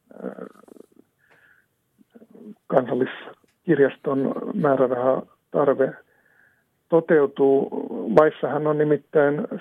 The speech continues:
säädetty erikseen niistä tehtävistä, joita kansalliskirjastolla on. Ja meidän perustuslaki edellyttää, että talousarvioon, siis valtion budjettiin, otetaan –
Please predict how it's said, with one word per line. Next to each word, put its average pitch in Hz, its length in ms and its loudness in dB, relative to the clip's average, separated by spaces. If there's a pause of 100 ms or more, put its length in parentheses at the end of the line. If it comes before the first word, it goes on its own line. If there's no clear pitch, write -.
säädetty 160 520 0
erikseen 147 540 0
niistä 143 320 0
tehtävistä, - 680 -2
joita 127 340 -2
kansalliskirjastolla 131 1120 -2
on. - 280 0 (840)
Ja 127 360 0
meidän 135 280 2
perustuslaki 143 680 0
edellyttää, 139 680 0
että - 260 -8 (1300)
talousarvioon, 135 800 0
siis 135 200 -4
valtion 139 380 0
budjettiin, 135 560 0
otetaan – 139 580 0